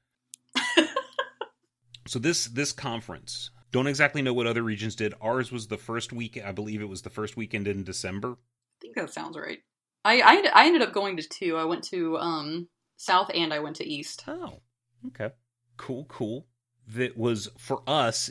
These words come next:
Speaker 2: it was a winter theme complete with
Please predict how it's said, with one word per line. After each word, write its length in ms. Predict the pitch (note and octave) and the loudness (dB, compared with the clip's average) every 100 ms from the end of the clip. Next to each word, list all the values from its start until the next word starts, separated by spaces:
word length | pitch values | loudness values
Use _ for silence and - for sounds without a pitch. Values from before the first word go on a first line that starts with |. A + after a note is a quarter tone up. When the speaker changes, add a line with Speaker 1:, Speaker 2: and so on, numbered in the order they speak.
| - | 0
Speaker 2:
it 200 | C3 A#2+ | 0 2
was 260 | A#2+ G#2+ | 0 2
a 140 | A2 G#2+ | 2 0
winter 500 | F#2 A#2 A#2+ - C3+ | 0 0 0 0 -2
theme 640 | - - C3 B2+ C#3 C#3 C#3 | -4 -2 0 2 0 -2 -6
complete 640 | - B2+ - C3+ C3 C#3+ | -10 -10 -6 -4 -4 -6
with 400 | C#3+ A#2+ A#2+ A#2 | -6 -2 -2 -4